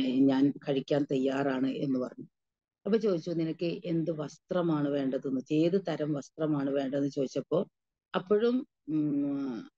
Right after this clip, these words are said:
ഈ അടിമ പറഞ്ഞു, "യജമാനൻ എന്താണോ തരുന്നത്, ആ തരുന്നത് എന്തും ഞാൻ ധരിക്കാൻ, ഏ, തയ്യാറാണ്" എന്ന് പറഞ്ഞു.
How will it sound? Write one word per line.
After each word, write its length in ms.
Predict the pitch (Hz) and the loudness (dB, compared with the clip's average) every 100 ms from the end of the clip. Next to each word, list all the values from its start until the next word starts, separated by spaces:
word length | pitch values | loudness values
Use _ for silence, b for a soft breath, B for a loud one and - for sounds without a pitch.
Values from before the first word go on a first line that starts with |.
| _ | _
ഈ 120 | 156 165 | 0 0
അടിമ 360 | 147 143 160 156 | 0 -2 -2 -2
പറഞ്ഞു, 340 | 139 139 131 - | -2 -2 -4 -2
"യജമാനൻ 640 | 160 151 180 190 196 208 | -2 0 0 0 0 0
എന്താണോ 640 | 202 185 185 196 202 202 208 | 0 -2 -2 -2 0 0 -2
തരുന്നത്, 540 | 185 151 147 143 127 120 _ _ _ - | -2 -2 -2 -2 -4 -12 _ _ _ -6
ആ 120 | 151 | -2
തരുന്നത് 520 | 160 165 151 160 156 | 2 2 4 2 2
എന്തും 540 | 151 151 156 151 160 - _ | 0 2 0 0 -2 -4 _
ഞാൻ 160 | 143 139 | -4 -2
ധരിക്കാൻ, 540 | 135 - 135 - 151 139 - _ - | -2 -4 -6 -4 -2 -2 -4 _ -6
ഏ, 60 | 143 135 127 | -2 0 0
തയ്യാറാണ്" 680 | - 139 143 147 147 131 131 131 | 0 2 2 2 0 0 -2 -2
എന്ന് 220 | 143 131 | -2 0
പറഞ്ഞു. 280 | 127 120 117 | 0 -4 -8